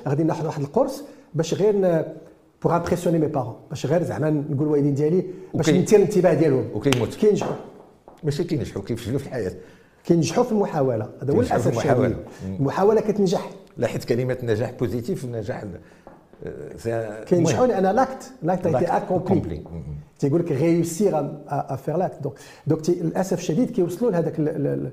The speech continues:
Speaker 2: مم.
Speaker 1: بدون، بدون ما يكون عندهم نيه مسبقه انهم ينتحروا. ش-، اللي مهم جدًا اخ كريم هو الرصد المبكر والتدخل المبكر لجميع حالات الاكتئاب. الا دخلنا، لانه هنا فاش كاين الموازاه ما بين التدخل في الاكتئاب وتقليل من الانتحار.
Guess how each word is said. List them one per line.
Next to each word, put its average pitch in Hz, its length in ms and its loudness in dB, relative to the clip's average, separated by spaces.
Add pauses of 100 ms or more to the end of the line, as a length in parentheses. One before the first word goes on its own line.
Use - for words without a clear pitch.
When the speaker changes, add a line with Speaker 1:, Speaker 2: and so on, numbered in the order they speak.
(100)
Speaker 2:
مم. 98 240 -8
Speaker 1:
بدون، 196 380 4 (100)
بدون 170 260 0
ما 214 60 2
يكون 185 160 -2
عندهم 151 240 -2
نيه 175 180 2
مسبقه 156 720 -4
انهم 139 360 0
ينتحروا. 131 520 -6 (520)
ش-، - 240 -14
اللي 226 340 2
مهم 202 280 4
جدًا 156 480 0
اخ 127 100 -6
كريم 202 320 0
هو 147 160 0
الرصد 160 280 -4
المبكر 147 540 0
والتدخل 156 460 -2
المبكر 147 420 -2
لجميع 147 840 0 (380)
حالات 151 400 -2
الاكتئاب. - 360 -10 (400)
الا 180 160 4
دخلنا، 185 680 0
لانه 143 300 0
هنا 165 180 0
فاش 220 120 -6
كاين 170 180 -4
الموازاه 143 760 0
ما 160 60 0
بين 147 160 0
التدخل 143 440 -2
في - 60 -4
الاكتئاب 190 500 -4
وتقليل 160 600 -2
من 147 40 -2
الانتحار. 147 420 -6